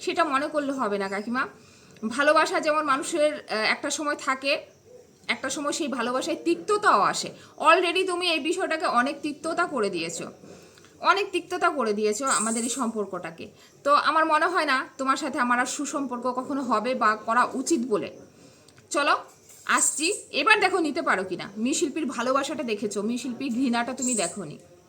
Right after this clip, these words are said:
মি শিল্পী ভালোবাসতে পারে সেটা তুমি দেখেছো, মি শিল্পী কতটা ঘৃণা করতে পারো সেটা এবার থেকে তুমি দেখতে পারবে। সবারটা নিতে পারো, সহ্য করতে পারবে। তুমি বলো না দেবশ্রীদিরটা তুমি নিতে পারো না,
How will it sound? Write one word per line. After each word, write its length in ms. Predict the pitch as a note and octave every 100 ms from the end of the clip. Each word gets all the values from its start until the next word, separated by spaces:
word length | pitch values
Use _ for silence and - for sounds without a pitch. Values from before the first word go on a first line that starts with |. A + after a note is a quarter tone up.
| - - - _ - - - - - -
মি 180 | A#3+ C#4
শিল্পী 500 | F4 D4+ - D#4 E4 A3+
ভালোবাসতে 640 | B3 B3+ D4+ D#4 D#4 E4
পারে 220 | D4+ D4+
সেটা 260 | D#4+ C#4+ D#4
তুমি 200 | D#4 D4+
দেখেছো, 440 | A#3+ A#3 G3 F3 - - - A3+
মি 120 | B3+
শিল্পী 260 | D#4 C4 D#4
কতটা 320 | C4 C4+ D4+ B3+ F#3 F#3
ঘৃণা 300 | F#3 B3+ D#4
করতে 300 | E4+ E4+ -
পারো 240 | B3+ A#3+ F4+ - -
সেটা 240 | - D4 C4+
এবার 220 | A#3 A#3+
থেকে 180 | B3+ A3+
তুমি 180 | B3 B3
দেখতে 280 | G3 - F3
পারবে। 280 | D3 D3 - - - -
সবারটা 580 | - D#4+ D#4+ G4 G4+ A#4
নিতে 300 | G#4 G4+ G#4+
পারো, 320 | F#4 G3+ E3 -
সহ্য 360 | - D4 C4+ D4
করতে 240 | C4+ A#3+
পারবে। 300 | G3+ E3 D#3+ - -
তুমি 160 | D#4 F4
বলো 220 | E4 D#4
না 140 | D#4 D#4+
দেবশ্রীদিরটা 800 | C#4 C#4+ F4 D4 C#4+ B3 D4 D4+
তুমি 180 | D4+ C#4
নিতে 220 | C#4 D4+
পারো 240 | D4 B3+
না, 180 | B3